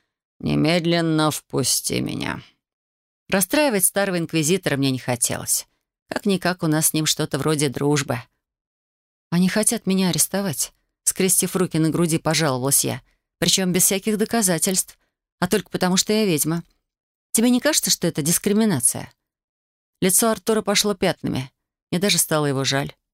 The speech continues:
В конце концов, у него больное сердце, а я тут вредничаю. «У нас есть доказательства. След проклятия, который идет от ее дома к дому Эртона. Очень сильное проклятие!» закричал второй.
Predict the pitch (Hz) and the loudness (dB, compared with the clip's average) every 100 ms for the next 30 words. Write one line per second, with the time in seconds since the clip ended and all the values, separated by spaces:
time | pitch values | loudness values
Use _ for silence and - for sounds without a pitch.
0 | _ - 139 151 143 147 156 147 143 139 | _ -4 -4 -2 -2 -2 -2 -2 -2 0
1 | 143 139 135 - 147 151 - 131 135 139 | 0 0 0 0 0 -2 -2 0 0 -2
2 | - 143 151 151 156 147 151 _ _ _ | 0 0 0 -2 -2 -4 -8 _ _ _
3 | _ - 175 196 - 208 240 180 139 180 | _ 0 2 2 2 2 2 2 0 0
4 | 175 175 180 - 131 123 - 143 - - | 2 2 0 -2 -4 -4 -2 -2 -4 0
5 | 175 180 - 180 175 202 220 196 165 160 | 2 2 2 0 0 2 2 2 0 -2
6 | 160 165 160 170 160 165 160 151 185 202 | 2 2 2 2 0 2 2 4 2 2
7 | 180 190 196 - 190 160 - 135 120 - | 0 0 2 0 0 0 -2 -2 -2 -4
8 | _ _ - 165 208 185 190 180 160 - | _ _ 0 2 4 2 0 2 2 2
9 | 247 180 160 165 165 165 160 156 151 147 | 2 2 -2 -2 0 0 2 2 2 0
10 | 143 135 120 - _ _ 175 208 202 - | 0 -2 -2 -8 _ _ -2 0 0 0
11 | 185 - 185 156 131 | 0 0 -2 -2 -6